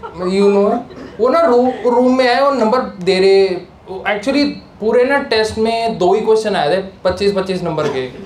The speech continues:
और वो ऊपर से नीचे ना चेन बनती है कि if, क्योंकि programming is a logic। आप अपना फ़ोन यूज़ करते हो, अगर कोई सॉफ्टवेयर क्रैश हो जाएगा तो वो चलेगा ही नहीं। मेरे हिसाब से either it's zero or it's twenty-five, ठीक है जी?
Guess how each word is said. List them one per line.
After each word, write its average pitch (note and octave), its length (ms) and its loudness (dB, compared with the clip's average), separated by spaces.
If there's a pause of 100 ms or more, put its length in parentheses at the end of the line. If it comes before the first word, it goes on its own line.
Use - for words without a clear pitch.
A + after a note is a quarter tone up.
और F3 160 2
वो G#3+ 140 0
ऊपर A3+ 440 2
से A#3 120 0
नीचे A3 280 2
ना A#3+ 440 0
चेन G3 280 2
बनती E3+ 340 -4
है F3 120 0
कि F#3 440 -6
if, F#3+ 120 2 (400)
क्योंकि C#4 300 -2 (460)
programming F#3+ 540 0
is A#3+ 100 2
a - 100 2
logic। D3+ 260 2 (640)
आप F3+ 300 0
अपना A3 160 -2
फ़ोन G3+ 320 2
यूज़ A#3+ 240 0
करते G3+ 280 0
हो, D3+ 260 2
अगर E3+ 240 -2
कोई A3+ 160 -2
सॉफ्टवेयर A3 380 0
क्रैश G3+ 360 -2
हो A#3+ 60 2
जाएगा A#3+ 220 2
तो B3+ 60 -4
वो C4 60 -4
चलेगा G3+ 440 -2
ही F3 100 -2
नहीं। C#3+ 200 -8
मेरे D#3+ 240 0
हिसाब G#3+ 320 2
से A#3 140 -4
either G3 320 0
it's A3+ 220 -2 (160)
zero D#3+ 220 -2
or G#3+ 200 2
it's G3 160 -2
twenty-five, D3+ 800 -8
ठीक D#3 120 -6
है G3 100 2
जी? D3+ 220 -8